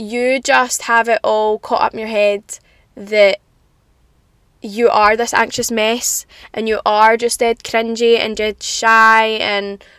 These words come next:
weird, and you're not. You're not, right? You're perfectly you. Again, like, it's n-, if you're an awkward person like me,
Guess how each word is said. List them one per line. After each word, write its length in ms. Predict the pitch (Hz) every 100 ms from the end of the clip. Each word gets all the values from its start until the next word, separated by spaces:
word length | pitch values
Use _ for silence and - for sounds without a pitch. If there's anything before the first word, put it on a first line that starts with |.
| _
weird, 560 | 208 233 247 240 233 -
and 100 | 233
you're 120 | 233
not. 600 | 214 262 370 392 254 -
You're 180 | 277 392
not, 560 | 427 453 494 480 349 247
right? 380 | 339 427 440 330
You're 100 | 359
perfectly 500 | 339 381 415 339 349
you. 580 | 302 330 359 339 262 - - _ _ _ _ - -
Again, 500 | 302 285 294 302 285
like, 200 | 262 - _ _
it's 260 | 285 294 -
n-, 340 | 247 240 240 - - - - _ -
if 160 | 311 359
you're 120 | 349
an 80 | 285
awkward 340 | 302 370 311
person 480 | 254 214 - 233 226 _ _ _ - -
like 220 | 214 196 180
me, 220 | 170